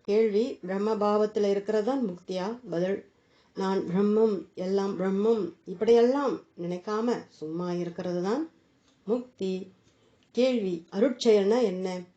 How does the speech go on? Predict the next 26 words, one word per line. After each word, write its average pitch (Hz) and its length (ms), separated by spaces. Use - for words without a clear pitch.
பதில், 185 440
"நாம 190 640
சும்மா 196 400
இருக்க 190 500
வேலை 214 400
தானா 208 380
நடக்கிறது 180 540
தான்." 190 340
கேள்வி, 226 420
"கர்ம 247 340
யோகம்னா 196 600
என்ன?" 190 360
பதில், 202 320
"ஒரு 214 180
ஆண் 220 380
பெண் 214 320
வேஷம் 247 400
கட்டி 233 380
ஆடினா 214 540
அவனுக்கு 190 720
தான் 240 380
ஆண்கிற 180 640
நினைப்பு 180 380
இரு-, 175 180
எப்படி 175 380
இருக்குமோ 202 400